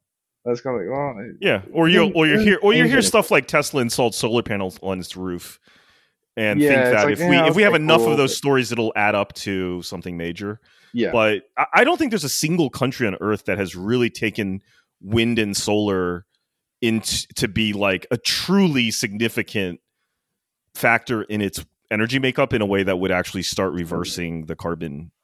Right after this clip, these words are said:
Speaker 2: uh, trends, right? I,
Speaker 1: Yeah,
Speaker 2: like,
Speaker 1: probably
Speaker 2: even
Speaker 1: certainly,
Speaker 2: Germany really
Speaker 1: it's
Speaker 2: hasn't
Speaker 1: probably
Speaker 2: gotten there.
Speaker 1: certainly not, like, a major country, right? Like, maybe some, some niche case.
Speaker 2: Yeah,
Speaker 1: Like
Speaker 2: but, like, a major economy, like, even, I
Speaker 1: Yeah.
Speaker 2: think Germany's a leader here, and it's not, it's really not enough, is it?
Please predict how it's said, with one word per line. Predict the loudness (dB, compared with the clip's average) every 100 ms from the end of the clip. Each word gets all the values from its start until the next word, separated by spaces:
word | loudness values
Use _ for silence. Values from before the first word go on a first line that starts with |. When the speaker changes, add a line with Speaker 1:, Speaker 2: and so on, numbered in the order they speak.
| -12
Speaker 2:
uh, | -8 -6 -8
trends, | -10 -14 -12 -16 -20 _ _ -10
right? | -10 -10 -6
I, | -6 -2
Speaker 1:
Yeah, | 0
Speaker 2:
like, | 2
Speaker 1:
probably | 2
Speaker 2:
even | 4
Speaker 1:
certainly, | 4 4
Speaker 2:
Germany | 4 2 -2
really | 0 0
Speaker 1:
it's | 0
Speaker 2:
hasn't |
Speaker 1:
probably | 2 2
Speaker 2:
gotten | 2
there. | 0
Speaker 1:
certainly | 2
not, | 0 0
like, | -2
a | -4
major | -2 -4 -6 -10
country, | -12 -12 -14
right? | -10 -10
Like, | -8 -6
maybe | -4 -4
some, | -6 -6 -12 _
some | -12 -10 -6
niche | -4 -6 -6
case. | -8 -8 -6 -8 -8 -18 -4
Speaker 2:
Yeah, | 0
Speaker 1:
Like | 2
Speaker 2:
but, | 2 0
like, | 0
a | 2
major | 2 0 -2
economy, | -4 -2 -2 -2 -4
like, | -2 0
even, | 2
I | 2
Speaker 1:
Yeah. |
Speaker 2:
think | 0 -2
Germany's | -2 0 0 -2 -4
a |
leader | -6 -4 -4
here, | -4 -4
and | -4
it's | -8 -6
not, | -4 -4 -8 _ _ _ -8
it's | -8 -6
really | -4 -2
not | -2 -4
enough, | -4 -8 -10 -16 -16
is | -14 -10
it? | -12